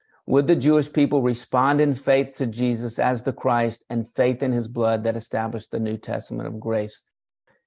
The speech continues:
Would they refuse to listen, or would they respond in faith? Hebrews twelve twenty-five, "See to it that you do not refuse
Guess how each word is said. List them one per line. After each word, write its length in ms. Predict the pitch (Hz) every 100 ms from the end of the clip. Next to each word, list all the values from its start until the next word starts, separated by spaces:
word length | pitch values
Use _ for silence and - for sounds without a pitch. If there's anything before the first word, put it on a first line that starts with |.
| _ _ -
Would 200 | 123 110
they 160 | 120 113
refuse 840 | 113 - 123 139 160 165 165 - _
to 100 | 175
listen, 560 | 147 127 120 127 120 117
or 180 | - 117
would 160 | 113 110
they 160 | 113
respond 800 | 107 110 - - 113 113 120 117 - -
in 180 | 110 104
faith? 600 | - - 101 127 - _ _ _ _ _ _ _
Hebrews 360 | - 117 120 117
twelve 260 | - 127 120
twenty-five, 640 | 135 123 113 113 104 107
"See 320 | - - 139 147
to 220 | - 156
it 100 | 143
that 200 | 131 110
you 220 | 113 123 127
do 140 | 127
not 260 | 123 123 -
refuse 680 | 120 120 117 110 110 104